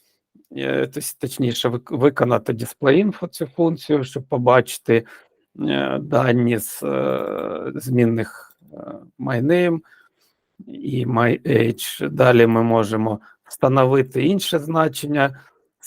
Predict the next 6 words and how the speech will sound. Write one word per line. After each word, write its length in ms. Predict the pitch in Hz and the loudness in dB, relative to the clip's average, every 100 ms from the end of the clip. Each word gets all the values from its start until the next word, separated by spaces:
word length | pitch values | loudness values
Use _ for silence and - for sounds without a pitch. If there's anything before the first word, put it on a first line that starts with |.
| 160 | 2
set 260 | 156 - | 2 2
age, 500 | 135 131 120 - 123 | 4 4 2 -2 -2
виконати, 760 | 120 123 123 117 113 110 117 110 _ _ _ _ _ 143 | 0 0 0 0 0 0 -2 -2 _ _ _ _ _ -16
е, 320 | 156 127 131 - _ | -10 -10 -10 -14 _
цей 340 | - 139 120 | -6 0 0
код 500 | - - 113 113 - | -2 0 4 2 0